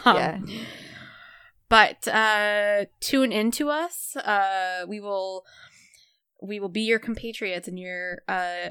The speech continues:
Speaker 2: your buddies this holiday season, which looks to maybe be a little bit lonelier this year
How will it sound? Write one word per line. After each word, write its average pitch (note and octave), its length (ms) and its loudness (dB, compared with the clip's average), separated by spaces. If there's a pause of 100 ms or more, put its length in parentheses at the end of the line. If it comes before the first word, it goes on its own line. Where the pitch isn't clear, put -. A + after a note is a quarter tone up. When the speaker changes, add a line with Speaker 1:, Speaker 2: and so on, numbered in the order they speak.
(120)
Speaker 2:
your F#3 360 -6
buddies F3+ 520 0
this F3+ 320 -4
holiday F#3 400 0
season, F3 380 -4
which F3 260 -4
looks G#3+ 280 -2
to C#4 100 -4
maybe C4+ 240 0
be C4+ 160 -4
a C4+ 60 2
little C4 140 2
bit C4+ 140 2
lonelier A#3+ 480 -2
this F3 220 -6
year E3 320 -2